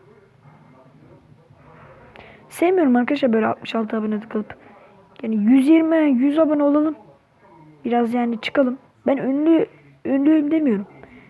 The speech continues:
Biraz çıkmak istiyorum arkadaşlar. Bakın ben sizleri çok seviyorum. Çok. Ve siz de beni seviyorsanız abone olun.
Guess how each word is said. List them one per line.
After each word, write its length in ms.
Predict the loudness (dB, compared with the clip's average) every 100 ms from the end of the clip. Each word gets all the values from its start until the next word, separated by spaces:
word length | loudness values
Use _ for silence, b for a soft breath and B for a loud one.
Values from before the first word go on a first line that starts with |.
| B _ -8
Biraz 200 | -6 -8 -14 -18
çıkmak 300 | -8 -6 -6
istiyorum 340 | -8 -8 -8
arkadaşlar. 480 | -8 -8 -10 -14 -20 -20 -20 -20 -20 _ _ _ _ -20 _ -20 -10 -8
Bakın 200 | -4 -4
ben 100 | -6
sizleri 340 | -8 -6 -6
çok 200 | -6 -10
seviyorum. 340 | -8 -10 -10 -18 -20 _ -10
Çok. 260 | -8 -8 -10 B B B B B B B B B B -20 -14 -12
Ve 40 |
siz 180 | -8 -2
de 80 | -2
beni 140 | -2
seviyorsanız 540 | -2 0 0 -2 -4 -2
abone 240 | -2 -2
olun. 180 | -4